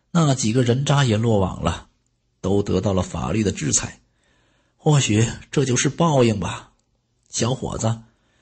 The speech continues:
你的兄弟又是怎么回事啊？”大娘说完之后，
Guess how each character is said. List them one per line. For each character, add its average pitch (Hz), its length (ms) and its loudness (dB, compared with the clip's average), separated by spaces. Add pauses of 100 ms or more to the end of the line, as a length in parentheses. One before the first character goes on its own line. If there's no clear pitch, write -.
(120)
你 127 120 0
的 135 80 4
兄 175 260 4
弟 147 240 2 (120)
又 131 80 0
是 131 100 -2
怎 127 100 0
么 95 120 -2
回 110 140 0
事 120 120 0
啊？” 113 320 0 (680)
大 104 220 2
娘 98 180 0
说 147 220 2
完 123 180 2
之 147 100 0
后， 117 380 0